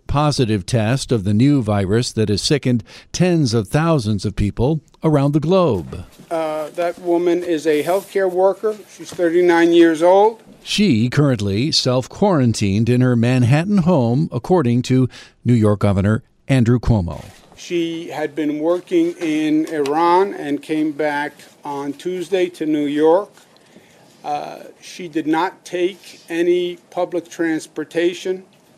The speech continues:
Speaker 2: Uh, as she was a healthcare worker, she was very aware of this situation and the, uh, potential for this situation. We don't believe that she was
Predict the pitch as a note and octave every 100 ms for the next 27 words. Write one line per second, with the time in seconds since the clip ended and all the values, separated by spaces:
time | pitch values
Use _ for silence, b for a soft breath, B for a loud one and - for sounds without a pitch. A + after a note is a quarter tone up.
0 | b b b b - D3 D3+ D3+ - D3+
1 | D#3 - E3 D#3 D3+ D#3 E3+ E3 - E3
2 | D#3+ D#3+ D#3+ D#3+ E3 D3 E3 D3 C3+ D3
3 | D3+ D3 C#3+ C#3+ C#3+ C#3 C#3 C3+ D3 -
4 | D3+ - D3+ E3 F3+ - G3 F3+ F3 E3
5 | D3 D3 D3+ C#3+ C#3+ C3+ C3 - C#3 D3+
6 | F3 E3+ F3 E3 D#3 _ _ D#3+ D#3+ D3
7 | D#3 - E3 D#3+ D#3 D#3 D3+ F3 E3+ B
8 | B B B B B C#3+ D3+ F3 F#3 D#3+
9 | F3 E3 F#3 F#3+ F3+ F3 E3 - F#3+ F3
10 | D#3 D#3+ D#3+ D#3+ D#3 -